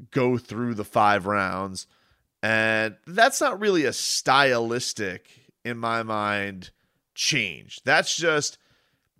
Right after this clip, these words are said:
him gearing up his body in a different way. So maybe Conor comes at this fight with a more vintage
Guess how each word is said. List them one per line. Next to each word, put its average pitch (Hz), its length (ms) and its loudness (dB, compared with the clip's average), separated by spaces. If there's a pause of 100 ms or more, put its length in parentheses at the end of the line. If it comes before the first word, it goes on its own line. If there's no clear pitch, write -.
(100)
him 165 340 -6
gearing 135 380 -4
up 117 160 0
his 107 180 -6
body 101 560 0
in 98 80 -8
a 95 80 -6
different 92 480 -10
way. 71 240 -12 (580)
So 147 720 2 (180)
maybe 208 400 -2
Conor 151 460 -2
comes 120 340 -6
at 110 220 4
this 127 220 -4
fight 127 380 0
with 113 160 -6
a 113 60 -6
more 113 420 -2
vintage 117 840 -6